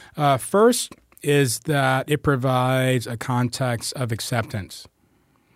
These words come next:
You know, w-, one of the things that we're seeing in adolescent life, in sort of grades K to twelve, there's just a lot of isolation and alienation, where guys don't have close friends. Um, they don't know how to make friends.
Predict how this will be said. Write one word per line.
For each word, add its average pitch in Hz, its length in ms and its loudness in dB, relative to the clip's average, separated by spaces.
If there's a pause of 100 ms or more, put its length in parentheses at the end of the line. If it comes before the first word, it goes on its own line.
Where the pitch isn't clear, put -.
(500)
You 147 100 0
know, 139 100 0
w-, 127 180 0
one 165 180 6
of 170 60 4
the 156 100 6
things 147 260 2
that 131 100 -4
we're 123 100 -2
seeing 131 580 0
in 120 180 -2
adolescent 120 640 -2
life, 110 520 -4
in 135 200 -8
sort 117 180 -6
of 110 220 -10
grades 120 320 -4
K - 160 -6
to 110 100 -6
twelve, 127 520 0
there's 131 160 -2
just - 80 -4
a 139 60 -2
lot 123 300 2
of 117 240 0
isolation 131 920 0
and 113 140 -6
alienation, 110 840 -4 (1500)
where 147 140 4
guys 147 360 4
don't 156 160 2
have 139 220 2
close 123 280 0
friends. 139 600 -2 (800)
Um, 117 200 -2
they 135 120 2
don't 143 180 2
know 135 100 -2
how 143 240 2
to 147 100 6
make 151 220 4
friends. 151 560 0